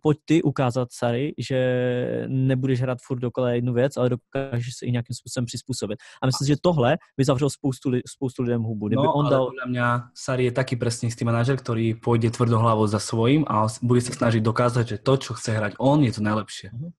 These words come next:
Speaker 1: Přesně. A to je totálně o egu. Prostě v momentě, kdy tlačíš
Speaker 2: No.
Speaker 1: na ego, tak je to v píči, prostě,
Speaker 2: To je
Speaker 1: víš co.
Speaker 2: prostě taký, to je prostě čistý fanchál, vieš.
Speaker 1: Chtěl jsem to říct, no. Přesně, úplně.
Speaker 2: Úplne,
Speaker 1: To je prostě
Speaker 2: ono.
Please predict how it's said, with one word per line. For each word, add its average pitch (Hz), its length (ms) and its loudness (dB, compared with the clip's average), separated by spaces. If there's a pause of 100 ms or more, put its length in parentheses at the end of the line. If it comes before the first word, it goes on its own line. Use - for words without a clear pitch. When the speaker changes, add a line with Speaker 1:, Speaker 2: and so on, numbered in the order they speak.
(220)
Speaker 1:
Přesně. 123 320 -4
A 127 80 2
to 196 100 0
je 185 60 2
totálně 175 320 2
o 165 80 4
egu. 135 260 0
Prostě - 280 0
v 147 40 4
momentě, 160 280 2
kdy 143 120 0
tlačíš 139 320 2
Speaker 2:
No. 135 80 0
Speaker 1:
na 143 60 -2
ego, 135 180 -4
tak 120 140 -2
je 131 60 -4
to 131 80 -2
v 120 60 -14
píči, - 300 -10
prostě, - 280 -10
Speaker 2:
To - 40 4
je 131 40 2
Speaker 1:
víš 107 40 0
co. 127 60 -2
Speaker 2:
prostě 131 180 -2
taký, 123 360 0
to 135 120 0
je 127 200 4
prostě 123 280 -4
čistý 131 260 -4
fanchál, 113 460 0
vieš. 101 300 -8 (640)
Speaker 1:
Chtěl 143 200 2
jsem 139 140 0
to 127 100 2
říct, 120 240 -4
no. 104 220 -8
Přesně, - 340 -6
úplně. 117 400 -2 (260)
Speaker 2:
Úplne, 120 280 2
Speaker 1:
To 113 60 4
je 104 40 0
prostě 117 300 0
Speaker 2:
ono. 127 100 0